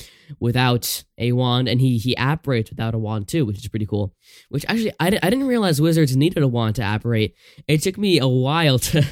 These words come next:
to kind of pick up on that, but it is a spell, and that is actually one of, one of the few spells where you're not waving your wand and saying something, and, you know, something's happening, but you are making a movement and thinking,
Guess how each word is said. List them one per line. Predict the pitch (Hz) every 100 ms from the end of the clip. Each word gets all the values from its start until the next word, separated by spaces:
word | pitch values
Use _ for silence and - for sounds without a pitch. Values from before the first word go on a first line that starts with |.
| -
to | -
kind | 143 160 131
of |
pick | - 156
up | 147 120
on | 113
that, | 110 110 - - - -
but | 156 - _ -
it | 156
is | 202
a | 160
spell, | - - 151 180 87 92 _ _
and | 131
that | 156
is | 170
actually | 147 139 131
one | 131
of, | 113
one | 127
of | 117
the |
few | 120 127
spells | - 123
where | 110
you're | 113
not | 123 110
waving | 110 113 110
your | 104
wand | 110 113 101
and | 104
saying | - 147 127
something, | 107 107 104 90 98 - - _ _
and, | 117 123 110 107 113 _ _ _
you | -
know, | 71 120
something's | 127 123 113
happening, | 110 110 - - _ -
but | 123
you | 135 143
are | 156 147 117 _ _ -
making | 151 147 135
a |
movement | 135 143 131 131 120
and | 123 120
thinking, | - 156 135 127 117 120